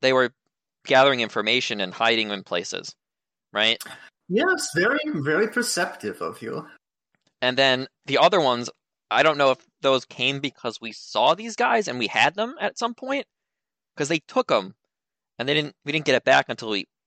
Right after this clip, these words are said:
Speaker 1: we fought that second one. Maybe it wanted to stop us from knowing that we had it at any point in time?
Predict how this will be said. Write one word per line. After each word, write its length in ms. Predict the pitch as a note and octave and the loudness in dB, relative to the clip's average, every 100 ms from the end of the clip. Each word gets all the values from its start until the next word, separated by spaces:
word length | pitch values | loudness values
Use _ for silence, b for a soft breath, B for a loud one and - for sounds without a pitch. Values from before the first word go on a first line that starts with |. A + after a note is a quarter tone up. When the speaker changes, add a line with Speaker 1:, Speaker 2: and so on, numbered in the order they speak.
| _ | _
Speaker 1:
we 60 | G#2 | -14
fought 280 | - C3 A#2+ | 0 2 2
that 160 | G#2 - | 0 0
second 280 | B2 A2 E2 | -2 -2 -6
one. 160 | F2 - | -8 -6
Maybe 260 | A#2 C#3 D3+ | -4 0 0
it 120 | - _ _ _ _ - | -2 _ _ _ _ -4
wanted 180 | B2 A#2 | -2 -2
to 60 | |
stop 320 | - A2+ B2+ | 0 2 2
us 160 | A#2 A2+ | 2 -2
from 300 | - G#2 G2+ _ _ _ - | -2 -4 -4 _ _ _ -4
knowing 320 | A#2 B2 C3 | 0 2 2
that 100 | G#2+ | 0
we 100 | A#2 | 0
had 280 | G2 G#2+ C3 | -2 2 2
it 120 | F#3 | 2
at 160 | - G3+ | 0 0
any 160 | G#3+ D4+ | 0 -4
point 240 | B3 A#3+ | -6 -8
in 40 | |
time? 260 | C4 D4 F#4 | -6 -6 -6